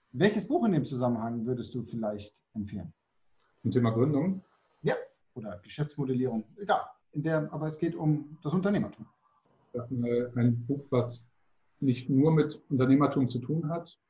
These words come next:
Speaker 2: aber was entscheidend darauf auswirkt, ist das Buch, äh, Decisive, also entscheidend oder sowas auf Deutsch.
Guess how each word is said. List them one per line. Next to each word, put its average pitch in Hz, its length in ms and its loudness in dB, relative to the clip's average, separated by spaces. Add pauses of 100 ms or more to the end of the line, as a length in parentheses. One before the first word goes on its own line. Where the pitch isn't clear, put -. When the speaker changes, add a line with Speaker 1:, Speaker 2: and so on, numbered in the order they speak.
Speaker 2:
aber 117 240 0
was 120 260 0
entscheidend 120 420 0
darauf 117 340 -2
auswirkt, 131 840 -4
ist 127 140 -6
das 113 180 -2
Buch, 117 320 0
äh, 110 300 0
Decisive, 117 640 -2 (160)
also 107 400 -8 (480)
entscheidend 120 420 -2
oder 123 160 2
sowas 127 300 -2
auf - 140 -10
Deutsch. 135 400 0